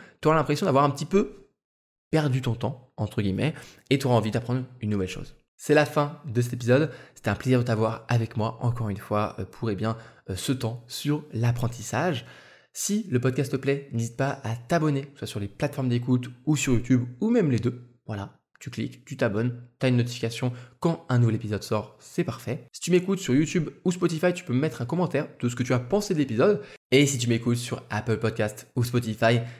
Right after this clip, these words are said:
n'hésite pas à mettre un avis, cinq étoiles, me dire ce que tu fais, euh, pendant que tu écoutes ce podcast. Ça m'aide beaucoup, merci beaucoup à toutes les personnes qui le font, vous êtes de plus en plus à le faire, ça me fait plaisir. Bien sûr, euh, tous ceux qui l'ont déjà fait, je suis désolé de, de le répéter, mais bon,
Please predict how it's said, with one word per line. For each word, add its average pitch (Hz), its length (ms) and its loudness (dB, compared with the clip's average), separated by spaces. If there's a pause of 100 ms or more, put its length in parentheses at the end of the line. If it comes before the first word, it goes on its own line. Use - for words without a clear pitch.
(120)
n'hésite 110 220 -2
pas 117 240 0
à 113 80 -4
mettre 113 340 0
un 123 160 6
avis, 117 380 2
cinq 135 280 0
étoiles, 117 460 2
me 123 140 6
dire 127 160 6
ce 131 60 -6
que 127 80 2
tu 120 120 -4
fais, 123 220 2 (300)
euh, 107 40 4
pendant 123 300 4
que 120 60 -4
tu 127 60 2
écoutes 120 200 0
ce - 80 2
podcast. 117 580 0 (520)
Ça - 120 0
m'aide 131 160 4
beaucoup, 123 460 2
merci 123 380 2
beaucoup 113 360 -4
à 110 80 -4
toutes - 320 -8
les 127 60 2
personnes 117 260 -2
qui 107 140 -6
le 104 80 -2
font, 120 180 0
vous 101 140 -4
êtes 98 60 -6
de 101 100 -4
plus - 260 -6
en 123 80 4
plus 120 180 -4
à 107 60 -2
le 98 60 -6
faire, 139 240 2 (280)
ça - 140 -2
me 156 60 -2
fait 175 60 0
plaisir. 120 360 -2 (240)
Bien 107 140 -2
sûr, 123 360 0
euh, 98 160 -2
tous 95 140 -8
ceux 120 140 -2
qui 123 120 -4
l'ont 104 120 0
déjà 113 180 0
fait, 113 220 2
je 98 100 -8
suis - 80 -4
désolé 113 240 2
de, 101 160 -2 (180)
de 123 80 0
le 110 60 4
répéter, 120 640 2
mais 110 80 0
bon, 101 140 -2